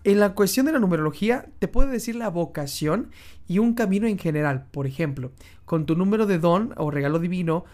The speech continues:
o ciertas partes de tu personalidad o tu número de misión de vida, sí te puede decir, muy bien, eh, mi querida, por ejemplo, Michelle Sosa, eres buena para esto, tienes talentos para esto, nada más púlenlos y desarróllalos,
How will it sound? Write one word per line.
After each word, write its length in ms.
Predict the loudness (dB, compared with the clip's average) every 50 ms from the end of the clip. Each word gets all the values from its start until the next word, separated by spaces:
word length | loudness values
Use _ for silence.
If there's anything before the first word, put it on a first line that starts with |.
| -20 -16 -10
o 100 | -8 -8
ciertas 480 | -4 -2 0 0 0 2 0 0 0 0
partes 420 | 0 2 2 2 2 0 0 -2
de 80 | -2 -2
tu 180 | -2 -4 -4 -4
personalidad 720 | -4 -4 -4 -4 -4 -2 0 0 0 0 0 -2 -4 -8 -14 -20 -20 -8
o 160 | -4 -2 -2 -2
tu 140 | 0 0
número 260 | 0 2 2 2 2 2
de 80 | 2
misión 320 | 0 0 0 0 0 0 0
de 80 | 0
vida, 320 | 0 2 2 2 0 0 -4 -8 -16 -20 -18
sí 260 | -12 -2 0 0 2
te 120 | 2 2 2
puede 280 | 4 4 4 4 4
decir, 460 | 4 2 0 0 2 0 0 0 0
muy 240 | 0 0 2 2 2
bien, 200 | 2 0 0 -2 0
eh, 140 | -2 0 0
mi 120 | 0 0
querida, 260 | 0 2 2 2 4
por 120 | 4 4 2
ejemplo, 240 | 2 0 0 0 0
Michelle 340 | 0 0 2 2 2 2
Sosa, 300 | 2 2 0 0 -2 -2 -2
eres 260 | 0 0 0 0 0
buena 280 | 0 0 0 0 0 0
para 160 | 2 2 4
esto, 420 | 4 2 2 0 0 0 0 0
tienes 300 | 0 -2 -2 -2 -2 -2
talentos 320 | -2 -2 0 0 0 0 0
para 180 | 0 0 2
esto, 160 | 2 0 0
nada 180 | -2 -2 -2 -2
más 200 | -2 -4 -4 -6
púlenlos 580 | -6 -4 -2 0 0 0 0 0 0 -2 -2 -4
y 100 | -4 -2
desarróllalos, 760 | -2 -2 0 -2 0 0 2 2 2 0 0 -2 -2 -4